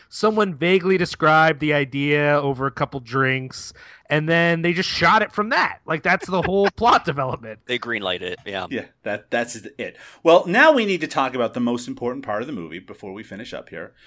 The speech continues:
Speaker 3: What's up with Eric Roberts in <laughs> Power ninety-eight? What do we think of his performance? You're our guest today, Dave Cat. What did you think of Eric Roberts, the actor,
Speaker 2: The actor.
Speaker 3: in Power ninety-eight?
Speaker 2: Well, it's, <sighs> he, he com-,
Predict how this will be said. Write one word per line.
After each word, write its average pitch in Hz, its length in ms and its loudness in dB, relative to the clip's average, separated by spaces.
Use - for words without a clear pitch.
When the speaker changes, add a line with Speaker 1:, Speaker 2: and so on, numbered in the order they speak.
Speaker 3:
What's 359 220 4
up 170 100 10
with 165 120 0
Eric 117 240 2
Roberts 92 460 -8
in 110 240 -10
<laughs> - 260 -20
Power 113 280 2
ninety-eight? 107 420 -4
What 320 80 -2
do 359 60 0
we 330 80 4
think 302 180 0
of 269 60 -2
his 277 100 0
performance? 254 540 0
You're 226 180 8
our 247 120 10
guest 262 320 2
today, 220 180 2
Dave 110 240 -4
Cat. 170 260 -2
What 403 100 -2
did 381 140 -2
you 262 60 -4
think 226 220 -6
of 170 140 -2
Eric 147 240 -2
Roberts, 131 320 0
the 123 200 -12
actor, 160 840 6
Speaker 2:
The 104 120 -6
actor. 90 160 -2
Speaker 3:
in 139 100 -2
Power 127 260 0
ninety-eight? 120 440 -6
Speaker 2:
Well, 247 420 4
it's, - 300 -4
<sighs> - 640 -8
he, 262 400 -4
he 190 160 -6
com-, 180 240 -2